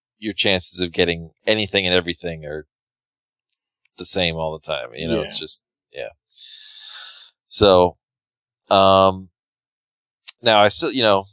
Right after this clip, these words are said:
Speaker 1: I've got plenty of positive things to say about it still, and, and, and still some, uh, some critiques. How do you wanna, how do you wanna keep the, the
Speaker 2: Well,
Speaker 1: conversation going,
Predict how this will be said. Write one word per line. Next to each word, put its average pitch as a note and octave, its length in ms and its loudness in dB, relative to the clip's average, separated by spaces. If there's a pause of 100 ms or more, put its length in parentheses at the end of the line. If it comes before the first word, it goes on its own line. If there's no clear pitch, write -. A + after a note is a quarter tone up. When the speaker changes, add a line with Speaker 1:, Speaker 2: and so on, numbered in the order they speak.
Speaker 1:
I've G#2+ 140 -4
got A2+ 220 4 (800)
plenty C#3 300 0
of A2+ 100 -2
positive A2 440 0
things G#2 300 -8
to - 120 -20
say G#2+ 160 0
about G2+ 220 2
it G2 60 -4
still, G2 640 -2
and, F2+ 280 -6
and, F2 300 -6
and F2 160 -6
still G2 340 0
some, F#2 400 -4
uh, E2+ 340 0
some - 260 -14
critiques. - 560 -2
How F#2+ 120 2
do F#2+ 80 -2
you F#2 100 0
wanna, F2 360 -2 (760)
how F#2+ 60 -2
do F#2+ 60 0
you F#2+ 60 0
wanna F2+ 180 -2
keep - 260 -10 (120)
the, E2+ 220 -2 (280)
the - 80 -12
Speaker 2:
Well, C3+ 120 0
Speaker 1:
conversation F2 680 -4
going, F2 380 -2